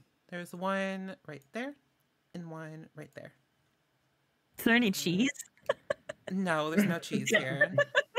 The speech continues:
Speaker 3: All right. I guess my last question is, with his, his Eye of Darkness, it allows him to see within sixty feet, so.
Speaker 1: It's not because it's dark,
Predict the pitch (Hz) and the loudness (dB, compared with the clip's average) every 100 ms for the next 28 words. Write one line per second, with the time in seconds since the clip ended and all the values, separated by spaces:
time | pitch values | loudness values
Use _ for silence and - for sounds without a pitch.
0 | - - - - - 170 160 147 143 131 | -2 -2 -4 -6 -10 -4 -2 0 -2 -4
1 | - _ - - - - 208 - 175 180 | -10 _ -20 -18 -16 -12 -10 -4 -2 2
2 | 214 214 240 220 180 160 165 160 - 156 | 2 0 0 0 0 -2 -2 -4 -4 -2
3 | 143 - 151 143 135 143 147 147 165 151 | -2 -4 -2 0 -2 -2 -4 -2 0 0
4 | 143 - - - _ _ - 160 170 156 | -2 -8 -18 -20 _ _ -18 -8 -4 0
5 | 147 139 - _ _ - 151 160 156 139 | 0 -2 -8 _ _ -4 2 4 2 0
6 | - - 123 131 - 156 156 160 - - | -6 -6 -4 -4 -2 0 2 0 -4 -18
7 | - 156 147 143 139 143 156 139 131 143 | -4 0 2 2 2 0 0 0 0 0
8 | 139 135 131 131 - 147 - 139 127 117 | 0 -2 -4 -4 -4 -6 -2 -2 -2 -4
9 | 120 120 - - - - - _ _ _ | -6 -8 -10 -12 -12 -16 -20 _ _ _
10 | _ _ - 220 240 254 269 240 170 - | _ _ -6 -2 -2 -2 -4 -4 -6 -12
11 | 135 156 147 147 165 233 | -18 -14 -6 -4 -4 -6